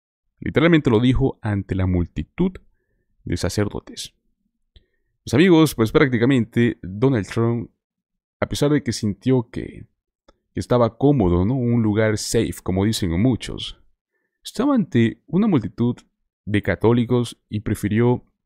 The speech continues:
insultar, atacar, palabras con pura blasfemia, y luego pues salió a decirles que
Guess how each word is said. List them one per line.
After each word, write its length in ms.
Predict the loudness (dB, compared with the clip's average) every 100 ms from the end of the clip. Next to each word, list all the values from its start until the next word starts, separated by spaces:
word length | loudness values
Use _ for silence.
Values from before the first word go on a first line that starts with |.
| -4
insultar, 720 | -4 -2 -6 -2 0 0 -4 -14 _ _ _ _
atacar, 760 | -10 -10 -12 -6 -2 0 -2 -6 _ _ _
palabras 400 | -8 -4 -2 -4
con 160 | -6 -10
pura 320 | -4 -2 -2
blasfemia, 840 | -2 -6 -4 2 2 4 0 -2 -6 _ _ _ _ 0
y 60 |
luego 320 | 4 4 4
pues 260 | 2 0 -2
salió 200 | -2 2
a 40 | 4
decirles 500 | 2 2 0 -2 -4
que 480 | -8 -8 -10 -20